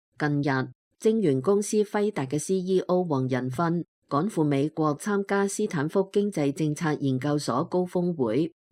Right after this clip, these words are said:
期間預計通用人工智慧A G I最快將會喺五年內面世。A G I亦稱為強人工智能，存在類似人類嘅學習同推理功能，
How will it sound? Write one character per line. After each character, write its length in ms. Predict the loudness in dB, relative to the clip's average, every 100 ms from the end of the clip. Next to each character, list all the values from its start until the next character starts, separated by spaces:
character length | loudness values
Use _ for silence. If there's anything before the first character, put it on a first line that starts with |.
| _
期 160 | 0
間 240 | 2 0 2
預 240 | 4 2
計 260 | 2 0 -2 -6 _
通 240 | 0 2
用 240 | 2 2 2
人 220 | 0 0
工 180 | 0 0
智 220 | 2 2
慧 240 | 2 0
A 200 | 2 0
G 260 | 0 0 0
I 320 | 0 0 -2 -4 _
最 240 | 0 2 2
快 300 | 2 0 0
將 220 | -2 -2
會 120 | -2
喺 260 | -2 -2 0
五 140 | 0 0
年 240 | 0 0
內 200 | 0 0
面 240 | 2 0
世。 140 | -2 -2 0 0 -4 _ _ _
A 180 | 0 2
G 120 | 2
I 260 | 2 2 2
亦 220 | 4 0
稱 280 | 0 0 0
為 260 | 0 0 0
強 300 | -2 0 0
人 200 | 0 0
工 220 | 0 0
智 200 | 2 2
能， 380 | 2 2 0 -4 -12 _ _
存 220 | 0 0
在 140 | 2 2
類 260 | 4 2
似 180 | 2 0 2
人 200 | 0 0
類 100 | 0
嘅 140 | 0 0
學 220 | 0 -2
習 260 | -2 -2 -2
同 240 | -2 -2
推 180 | 0 0
理 180 | 2 0
功 320 | 0 -2 0
能， 320 | 0 -2 -4